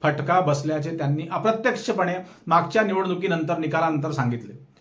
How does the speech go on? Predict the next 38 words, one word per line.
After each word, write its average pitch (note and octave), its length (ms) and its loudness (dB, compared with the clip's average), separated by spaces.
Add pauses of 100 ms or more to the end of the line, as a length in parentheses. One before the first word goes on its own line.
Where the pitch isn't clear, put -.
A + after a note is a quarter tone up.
कारण D3+ 180 2
राज D#3+ 360 4
ठाकरे F#3 240 4
यांच्या F3+ 280 2
सभेला F3 400 2 (260)
नेहमीच F3+ 400 2
चिक्कार A#3 400 4
अशी A3+ 160 2
प्रचंड A#3 540 4
गर्दी G3 300 6
असते, E3+ 260 0
हे E3+ 120 0
तुम्ही G3 180 0
पाय-, E3+ 200 6
पाहिलं E3 280 2
असेल D#3+ 160 -2
अनेकदा, C3+ 320 -2 (720)
हे E3 40 4
आपल्याला F#3 220 4
ठाऊक G3 300 6
आहे A#3 100 6
सर्वांना. C#3+ 360 2
पण A3+ 240 8 (340)
मतदान F3 400 6
मग C#4+ 220 4
त्यांना C#4 200 4
का B3+ 180 6
होत F#3 240 2
नाही? - 180 -8 (960)
शून्यावर C4+ 420 6
आऊट E3+ 200 6
झाले. C3 240 4 (1400)
हा F3+ 60 8
एक A3+ 120 6
साधा F3 420 6
सरळ G3 300 2
प्रश्न D#3 320 -4
आहे. C#3+ 480 -4